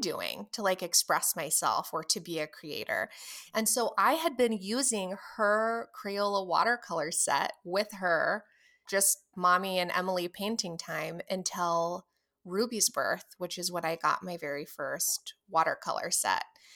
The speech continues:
And that started me on my journey to just really loving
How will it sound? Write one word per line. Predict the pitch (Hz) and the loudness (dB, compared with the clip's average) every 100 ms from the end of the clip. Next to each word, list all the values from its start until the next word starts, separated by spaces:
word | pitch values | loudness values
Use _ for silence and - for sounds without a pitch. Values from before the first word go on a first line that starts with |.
| - - - - | -20 -20 -20 -10
And | 180 175 170 170 170 170 - - 170 | -4 -2 -2 -2 -6 -4 -4 -6 2
that | 175 180 | 4 4
started | - - 185 190 | 2 2 0 -2
me | 190 185 185 - | -8 -6 -6 -6
on | 175 | -6
my | 175 170 | -6 -6
journey | 165 175 220 175 165 | -4 -6 -4 -6 -8
to | 175 | -8
just | 160 151 165 - - 202 | -4 0 2 2 0 -8
really | 175 180 175 170 170 180 185 _ _ | -8 -4 -4 -4 -6 -8 -10 _ _
loving | 175 170 165 175 180 190 | -4 0 2 0 -2 -4